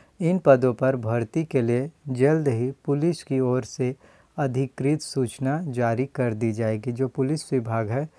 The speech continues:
उसके द्वारा जो है कि एग्ज़ाम कब होगा, आवेदन कब से भरना है, इस संबंध में जो है सूचना जारी होगा।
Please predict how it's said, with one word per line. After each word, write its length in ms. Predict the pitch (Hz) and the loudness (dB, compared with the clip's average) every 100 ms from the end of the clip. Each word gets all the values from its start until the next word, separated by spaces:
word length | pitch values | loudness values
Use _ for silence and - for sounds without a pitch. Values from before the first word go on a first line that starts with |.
| _ _ _ _ - | _ _ _ _ -6
उसके 360 | 139 - 170 | -6 -2 0
द्वारा 360 | 147 127 120 120 | 2 4 4 4
जो 180 | 113 120 | 0 0
है 200 | 120 135 156 _ _ _ _ _ - | 0 0 -2 _ _ _ _ _ -2
कि 180 | 139 156 170 - - | 0 2 -2 -10 -4
एग्ज़ाम 480 | 143 123 120 120 139 | -2 0 2 4 2
कब 280 | 139 131 120 | 2 0 2
होगा, 280 | 123 127 139 | 0 0 0
आवेदन 540 | 156 123 123 123 123 | 0 0 0 -2 -4
कब 200 | - 123 | 0 -2
से 320 | - 147 147 - - _ _ | 0 2 2 -2 -16 _ _
भरना 400 | 127 117 113 127 | -4 -2 0 0
है, 200 | 123 139 151 | 0 -2 -2
इस 240 | 147 - | -4 -2
संबंध 360 | 139 127 123 127 | -2 0 0 0
में 100 | 123 | -2
जो 140 | 123 | -2
है 100 | 127 | -2
सूचना 420 | 117 - 113 131 139 | -4 -6 -6 -4 -2
जारी 340 | 120 110 156 - | 0 -2 -4 -2
होगा। 300 | 135 113 110 | 0 0 0